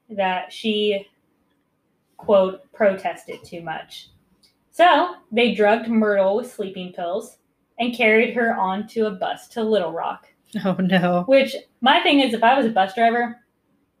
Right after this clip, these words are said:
Speaker 1: and somebody carries a knocked out woman onto my bus seat,
Speaker 2: I'm
Speaker 1: I'd
Speaker 2: gonna
Speaker 1: be
Speaker 2: be
Speaker 1: like,
Speaker 2: asking questions.
Speaker 1: I'd say, "I have questions."
Speaker 2: Yeah,
Speaker 1: Yeah.
Speaker 2: we gotta talk.
Speaker 1: We, yeah. So, before heading back to the Big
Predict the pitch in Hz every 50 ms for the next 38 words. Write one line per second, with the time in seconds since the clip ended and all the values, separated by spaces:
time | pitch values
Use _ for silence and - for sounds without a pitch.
0 | _ _ 226 220 - 226 226 233 220 208 208 - 226 220 220 226 226 220 190 175
1 | 175 180 208 202 - - 196 190 185 185 175 175 180 202 208 214 214 - 185 185
2 | 190 185 196 190 180 165 160 - 170 170 175 - - 240 240 247 233 - 233 240
3 | - 330 349 330 302 294 254 240 240 254 247 - 220 196 - 208 202 190 - -
4 | 185 180 180 190 262 269 - 302 359 - 302 339 381 480 494 - - - - -
5 | - - - - - - - 208 208 208 185 - 180 196 247 202 180 - 185 220
6 | 247 240 220 226 202 190 185 - - - - - - - - 226 220 214 220 -
7 | _ _ 247 233 220 202 - - - _ _ _ _ _ _ _ _ _ _ _
8 | _ _ _ _ _ - 359 339 269 269 311 - - _ _ _ _ _ _ 240
9 | 262 - 359 392 403 339 349 320 294 247 220 214 190 180 - - 196 208 190 185
10 | 190 185